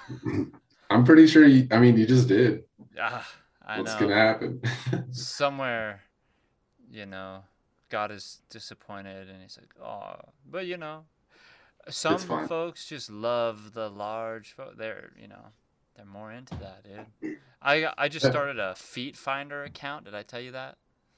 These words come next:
Speaker 1: No.
Speaker 2: Taking, I'm gonna take pictures of my feet and put 'em up for sale. <laughs>
Speaker 1: Yeah?
Speaker 2: Yeah.
Speaker 1: Do it.
Speaker 2: I,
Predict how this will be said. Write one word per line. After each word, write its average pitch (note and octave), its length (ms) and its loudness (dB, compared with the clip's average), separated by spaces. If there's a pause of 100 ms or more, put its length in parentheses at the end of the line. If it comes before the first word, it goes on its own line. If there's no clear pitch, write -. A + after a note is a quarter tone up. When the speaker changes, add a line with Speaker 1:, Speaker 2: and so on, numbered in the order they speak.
(280)
Speaker 1:
No. - 300 -6 (800)
Speaker 2:
Taking, C3 340 -10 (120)
I'm A#2 100 -12
gonna A#2+ 120 -14
take A#2+ 300 -12
pictures B2 360 -12
of A#2 100 -12
my G2+ 120 -10
feet B2+ 360 -14 (200)
and G#2 240 -20
put - 100 -18
'em A#2 120 -14
up - 120 -14
for - 60 -20
sale. B2+ 400 -6
<laughs> - 40 -20 (580)
Speaker 1:
Yeah? C3 440 2 (280)
Speaker 2:
Yeah. - 280 -20 (680)
Speaker 1:
Do G2+ 280 0
it. A#2 300 2 (440)
Speaker 2:
I, - 100 -16